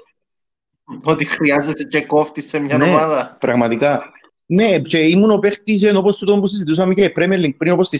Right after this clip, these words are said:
Speaker 2: City, δηλαδή, έβαλες πέντε και έτρωες τρία. Ε, καμία σχέση τώρα. Απλά αν έβρεις τον κόφτη που, που να στρίφκει, που λέμε, και να μπορεί να κάνει πράγματα, νομίζω έβρες τον καλύτερο παίκτη και ομάδα σου.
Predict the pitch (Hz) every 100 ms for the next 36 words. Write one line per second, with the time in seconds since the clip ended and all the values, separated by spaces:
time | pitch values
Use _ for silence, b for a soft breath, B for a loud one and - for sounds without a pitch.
0 | - 165 - 117 120 123 147 160 156 131
1 | 120 113 - 131 143 160 156 170 185 180
2 | 151 170 170 160 143 151 127 - _ _
3 | _ _ - 135 156 156 160 190 202 190
4 | - 127 107 92 - _ _ _ _ _
5 | _ _ _ 139 139 185 196 220 196 185
6 | - 151 143 190 - 175 151 127 131 123
7 | 113 104 - _ _ _ - 139 123 -
8 | - 151 180 - 160 131 123 113 110 104
9 | 104 131 120 117 113 135 160 160 156 151
10 | 143 160 190 262 302 - 185 208 214 202
11 | 202 196 180 185 160 147 - 147 160 127
12 | 127 127 -